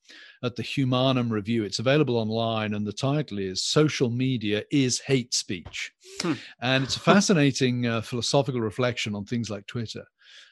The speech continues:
Speaker 1: And Schindler's argument really is that, that Twitter exists primarily not for engaging ideas, not for a pursuit of the truth, but for a promotion of the self. And I
Speaker 2: Right.
Speaker 1: think that, that,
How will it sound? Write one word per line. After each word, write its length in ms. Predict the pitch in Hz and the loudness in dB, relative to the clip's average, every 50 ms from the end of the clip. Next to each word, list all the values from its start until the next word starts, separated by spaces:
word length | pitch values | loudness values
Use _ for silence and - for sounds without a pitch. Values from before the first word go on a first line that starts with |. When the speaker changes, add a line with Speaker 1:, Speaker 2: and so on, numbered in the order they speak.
| _ _ | _ _
Speaker 1:
And 400 | 123 120 123 120 123 123 123 117 | -4 -2 -2 -2 -2 -2 -4 -4
Schindler's 440 | - - - 180 196 185 147 120 135 | -4 2 4 4 6 6 4 2 2
argument 420 | 131 131 135 131 110 110 110 110 117 | 2 2 2 0 -2 -4 -6 -4 -4
really 280 | 131 139 127 120 120 | -2 0 2 2 2
is 180 | 120 117 107 - | 0 -2 -4 -2
that, 220 | - 117 117 113 _ - - - - _ - | -2 -2 -2 -2 _ -16 -20 -20 -16 _ -6
that 160 | 123 - - | -4 -4 4
Twitter 280 | - 175 175 - 175 147 | 4 4 4 6 2 0
exists 420 | 131 120 104 123 127 117 - - | 0 0 0 0 0 0 0 -6
primarily 800 | - - - 120 120 127 135 139 143 135 120 113 110 107 101 - _ - - _ _ | -6 -2 0 0 0 2 0 0 0 0 0 0 -2 -2 -4 -8 _ -20 -20 _ _
not 400 | - 117 127 135 147 175 - - | -4 0 2 2 2 2 0 -2
for 500 | - - - - 139 127 123 120 117 120 - 127 | -6 -6 -2 0 2 2 4 2 2 0 0 0
engaging 540 | 120 110 120 117 113 117 101 101 107 110 | -4 -2 0 2 2 2 0 -2 -4 -4
ideas, 520 | 107 104 101 98 - 113 101 98 92 95 - | -4 -4 -4 -4 -4 -4 -2 -4 -4 -4 -2
not 200 | 135 135 135 - | -2 -2 0 0
for 60 | 143 | -2
a 40 | 131 | -2
pursuit 420 | - 123 - - - 123 117 - - | -2 -4 -6 -2 -2 -2 -2 -2 -6
of 100 | 98 - | -10 -12
the 80 | 110 | -14
truth, 460 | - - - 156 120 104 90 - - _ | -8 -4 -2 -2 -2 -2 -4 -8 -12 _
but 160 | - 113 - | -8 -8 -6
for 80 | - 127 | -4 -6
a 60 | 110 | -6
promotion 640 | - - - 123 120 120 117 110 - - - 98 98 - - | -4 -4 -4 -2 0 0 -2 -2 -4 -4 -6 -8 -8 -10 -16
of 120 | 104 - | -18 -14
the 80 | - 101 | -12 -8
self. 640 | - - - 110 90 80 - _ _ - - - _ _ _ _ - - - - - - - _ | -6 -4 -4 -4 -6 -8 -12 _ _ -20 -20 -20 _ _ _ _ -20 -20 -20 -20 -20 -20 -14 _
And 120 | - 143 143 | -2 2 4
I 100 | 151 156 | 4 4
Speaker 2:
Right. 40 | 143 - | 4 4
Speaker 1:
think 220 | 180 180 175 165 - | 4 4 4 2 2
that, 240 | 135 139 - - | 2 0 2 2
that, 440 | - 147 147 143 135 - - - - | 2 2 2 2 0 -2 -4 -10 -10